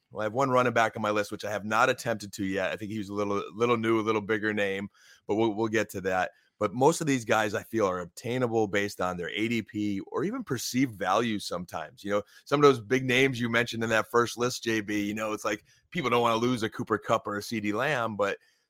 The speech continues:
they might wanna, they might be a little wishy-washy about some other players. So for me, I,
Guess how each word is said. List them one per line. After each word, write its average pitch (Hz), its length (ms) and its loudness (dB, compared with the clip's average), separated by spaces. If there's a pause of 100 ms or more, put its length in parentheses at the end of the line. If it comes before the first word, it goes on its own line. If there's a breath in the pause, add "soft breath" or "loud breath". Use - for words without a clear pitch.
(120)
they 117 100 -2
might 143 240 4
wanna, 90 1000 -4 (600)
they 180 100 -6
might 190 160 0
be 196 40 0
a 180 40 0
little 175 180 8
wishy-washy 123 600 6
about 107 240 0
some 104 120 -6
other 95 160 0
players. 82 400 -8
So 107 220 2
for 135 140 -6
me, 165 180 0
I, 131 160 -2